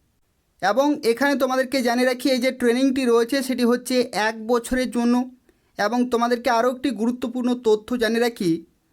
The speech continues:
যারা যারা স্টাইপেন্ডের সাথে অভিজ্ঞতা অর্জন করতে চাইছো সিএসআইআর এর পক্ষ থেকে, তারা অবশ্যই এখানে অ্যাপ্লিকেশন করে দেবে। তার কারণ হচ্ছে তোমরা মাসে মাসে স্টাইপেন্ডও পেয়ে যাবে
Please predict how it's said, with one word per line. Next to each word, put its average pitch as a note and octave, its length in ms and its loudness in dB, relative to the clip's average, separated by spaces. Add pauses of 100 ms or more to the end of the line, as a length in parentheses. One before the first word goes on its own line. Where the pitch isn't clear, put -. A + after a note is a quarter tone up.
(400)
যারা F#3 220 0
যারা C4 280 2
স্টাইপেন্ডের C4 920 0
সাথে B3+ 560 -4
অভিজ্ঞতা B3 560 0
অর্জন A3+ 400 2
করতে A#3 300 -2
চাইছো A3+ 520 -2 (140)
সিএসআইআর A#3+ 920 0
এর A#3 160 2
পক্ষ G3 260 -2
থেকে, E3 320 0
তারা G3 240 0
অবশ্যই A#3+ 580 0
এখানে A3 300 -2
অ্যাপ্লিকেশন A3 540 -4
করে A3 180 0
দেবে। D#3+ 280 -2 (560)
তার G#3+ 160 2
কারণ A#3+ 280 0
হচ্ছে A#3+ 320 0
তোমরা A#3+ 300 0
মাসে G#3+ 320 0
মাসে A#3 320 0
স্টাইপেন্ডও A#3 640 -2
পেয়ে A#3 200 0
যাবে A#3 340 -2